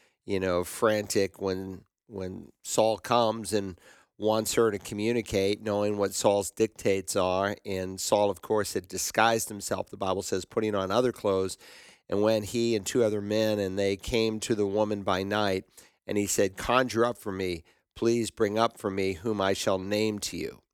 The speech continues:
And again, this is called necromancy, or, and God forbids the use of mediums and communication with dead people in Leviticus chapter twenty. So God has a clear dictate. There's no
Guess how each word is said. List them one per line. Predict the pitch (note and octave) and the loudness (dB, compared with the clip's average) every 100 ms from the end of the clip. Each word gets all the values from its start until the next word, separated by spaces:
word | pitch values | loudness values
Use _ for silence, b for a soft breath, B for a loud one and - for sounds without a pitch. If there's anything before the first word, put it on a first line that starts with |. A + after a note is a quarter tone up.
| _ | _
And | G2 | -14
again, | F#2+ G2 F#2+ | -4 -2 -2
this | G#2 - | -4 -4
is | G2 | -2
called | G#2+ G2 G2 | 2 2 2
necromancy, | G#2 - G#2 G2 F#2+ F#2+ - G2+ G2 F#2 | -2 -2 -4 -2 0 0 -2 -2 -2 -2
or, | F2 F2 b b b b b | -6 -10 b b b b b
and | G2 F#2 F#2+ | -4 -2 0
God | F#2+ G#2 - | 2 2 0
forbids | G#2+ G2 G2+ G2+ G2 | -6 -2 0 0 -4
the | G2+ | -6
use | G2+ G#2 G2+ - | -2 -4 -4 -2
of | G2 G2 F#2 | 0 0 -2
mediums | G2 G2+ G2+ G2 G2 G2 G2 | -2 0 0 -2 -4 -6 -8
and | F#2+ F2+ E2 b b b - | -8 -8 -12 b b b -8
communication | G#2+ G#2+ G2+ A2 G#2 - G2+ | 0 0 2 2 2 0 -2
with | G2 F#2+ | -2 0
dead | G#2+ G2+ F#2+ | 0 0 0
people | G#2 G2 G2 | -6 -6 -6
in | G2 | -10
Leviticus | G2 G2 F#2+ G2+ F2+ | -2 -2 0 -4 -4
chapter | - G2 - - | -2 -2 -2 -14
twenty. | - B2 A2 F2 | -6 0 0 -2
So | F2+ - | -6 -4
God | G2 A2 A2 | 0 0 0
has | A2 F#2 | 0 -2
a | |
clear | - - A#2+ A2 | -8 -2 0 0
dictate. | G2+ A2+ G#2 - E2 D#2+ | -2 -4 -4 -2 -6 -6
There's | G#2 F#2 G#2 | -10 -10 -2
no | G2+ G2 | 0 0